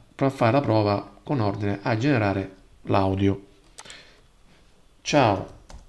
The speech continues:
mi chiamo Massimiliano e sto facendo un tutorial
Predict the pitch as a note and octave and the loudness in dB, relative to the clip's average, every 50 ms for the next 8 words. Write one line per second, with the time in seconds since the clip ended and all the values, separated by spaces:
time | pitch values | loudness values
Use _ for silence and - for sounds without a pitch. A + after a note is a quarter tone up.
0 | - - - A#2 A#2 A2+ A2 G#2+ - - - - - C3+ B2 A#2+ A#2 A2+ G#2+ G#2 | -20 -12 -8 -4 -2 -2 -2 -4 -6 -12 -18 -12 -6 -4 -2 -2 -2 -2 -4 -4
1 | G2+ G2 F#2+ F#2+ F#2+ - - - - - - _ - A2 G#2 G#2+ A2 - - - | -6 -8 -8 -10 -12 -16 -18 -20 -20 -20 -20 _ -12 -10 -8 -8 -8 -10 -10 -14
2 | - - - - - - - A2 G#2+ G2+ G2 G#2 G#2+ A#2+ C#3 D#3+ E3+ E3+ E3 D3 | -18 -18 -16 -14 -14 -12 -10 -8 -8 -8 -8 -8 -8 -8 -8 -6 -6 -6 -4 -4
3 | A#2+ G#2+ G2+ G2+ G#2+ - - - - - - - - - - - G3+ A#2+ A2+ - | -4 -6 -6 -8 -12 -14 -18 -20 -20 -20 -20 -20 -20 -20 -16 -12 -10 -10 -10 -10
4 | - - - - A#2+ G#2+ A2+ - - - - - _ - - - - - - - | -14 -14 -8 -6 -6 -6 -6 -10 -16 -20 -20 -20 _ -20 -20 -20 -20 -16 -10 -8
5 | C3+ B2+ B2+ - - - - E3+ E3+ C#3 C3 B2 B2 A#2+ A#2 A2+ A2 A2 G#2 - | -8 -8 -8 -10 -12 -10 -8 -6 -4 -4 -4 -4 -4 -4 -4 -4 -4 -6 -6 -8
6 | - - - - - - - - - - - - - - - - - - _ _ | -12 -18 -20 -20 -20 -20 -20 -20 -20 -20 -20 -20 -20 -20 -20 -20 -20 -20 _ _
7 | - D3+ D3 C3 A#2 G#2 A2 - - - - _ _ _ _ - - D#3+ D#3 - | -8 -6 -4 -4 -4 -4 -6 -10 -14 -20 -20 _ _ _ _ -10 -8 -8 -8 -6
8 | - G#2+ G#2+ G#2 G2 G2 G2 G2 G2+ G2 G2 G2 F#2+ G2 G2+ G2+ G2+ | -4 -4 -2 -2 -2 -2 -2 -2 0 -2 -2 -2 -4 -4 -6 -10 -12